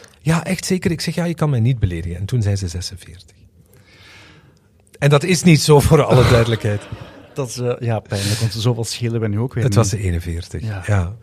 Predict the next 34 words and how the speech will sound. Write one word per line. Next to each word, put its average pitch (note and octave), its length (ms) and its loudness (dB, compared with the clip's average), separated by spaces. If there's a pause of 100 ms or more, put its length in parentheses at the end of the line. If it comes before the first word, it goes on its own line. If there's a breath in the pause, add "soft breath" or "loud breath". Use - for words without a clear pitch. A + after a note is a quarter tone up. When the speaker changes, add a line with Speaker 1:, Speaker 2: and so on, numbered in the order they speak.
(160)
Speaker 1:
Dus B2+ 140 0
ik C3+ 120 2
dacht, C3 160 2
je C#3 80 0
kan A#2+ 160 0
mensen A2 240 0
wel G2 160 2
beledigen. F#2 420 0
Dus G2+ 180 0
nu A#2+ 160 4
denk G#2+ 260 2
ik D#3+ 120 -4
meestal, D#3+ 460 0
als B2+ 160 -6
mensen A2+ 220 -2
vragen, G2+ 200 -2
"Hoe F#2 80 -4
oud C#3 180 -2
ben, C#3+ 240 -2 (240)
ben B2+ 200 0
ik?", B2+ 260 -6
dan G2 160 -2
denk F#2 200 -4
ik F#2 120 -10
aan F#2 100 -6
een F2+ 60 -4
getal B2+ 300 0
en G#2 160 2
doe G2 140 -2
ik F2 60 -4
er E2+ 60 -10
vijf F2 220 -6
jaar D#2+ 200 -10
af. D2+ 300 -16